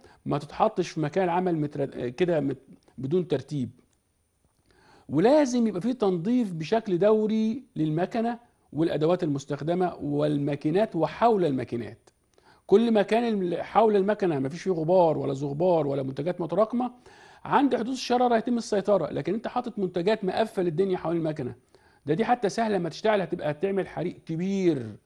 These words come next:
وفجاه. آه، تاني حاجه، لا يتم التكديس للخامات والمنتجات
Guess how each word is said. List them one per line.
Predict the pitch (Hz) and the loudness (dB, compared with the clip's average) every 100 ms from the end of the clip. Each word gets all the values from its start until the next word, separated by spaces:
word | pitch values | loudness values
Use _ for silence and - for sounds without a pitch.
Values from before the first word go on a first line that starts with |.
| _ _ - | _ _ -8
وفجاه. | 143 196 202 170 151 113 - _ _ _ _ _ _ _ _ - _ - | 0 2 2 2 -2 -2 -8 _ _ _ _ _ _ _ _ -20 _ -10
آه، | - 147 151 - | 0 2 2 0
تاني | - 233 269 | 0 2 2
حاجه، | - 254 226 | 2 2 2
لا | 185 220 | 4 2
يتم | 220 226 | 2 0
التكديس | 214 - 160 143 175 180 123 - - _ _ - | 0 -4 -6 -4 -2 -4 -6 -12 -18 _ _ -4
للخامات | 139 135 147 170 143 131 | -2 -2 -2 0 -2 -4
والمنتجات | 120 127 147 165 202 202 | -6 -4 -2 0 -2 -4